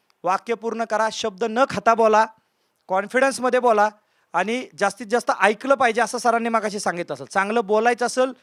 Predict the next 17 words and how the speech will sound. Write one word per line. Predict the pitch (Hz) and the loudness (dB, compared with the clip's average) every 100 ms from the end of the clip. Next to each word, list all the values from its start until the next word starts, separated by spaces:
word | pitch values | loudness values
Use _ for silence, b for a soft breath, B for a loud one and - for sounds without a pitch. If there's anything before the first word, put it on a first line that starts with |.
| b b - | b b -14
तर | |
चांगलं | 185 214 214 240 | -2 0 2 2
ऐकायला | 196 208 214 254 214 | 2 2 2 2 4
पाहिजे. | 175 139 | 2 -2
मग | 156 | -8
चांगलं | - 202 226 | -2 -2 -2
काय | 240 247 269 | 2 4 4
ऐकलं | 262 262 254 | 2 0 -2
पाहिजे? | 240 185 214 208 _ _ - | -2 -2 -6 -8 _ _ -10
तर | 226 | -2
बोल | 226 262 | 0 0
भिडू | 233 226 | 0 0
आहे, | 226 131 b b b _ - | 0 0 b b b _ 0
बोल | 226 | 0
भिडू | 233 233 | 2 -2
चॅनल | 240 233 220 247 240 _ | 0 2 2 0 -6 _
ऐका, | 175 208 220 | 0 4 2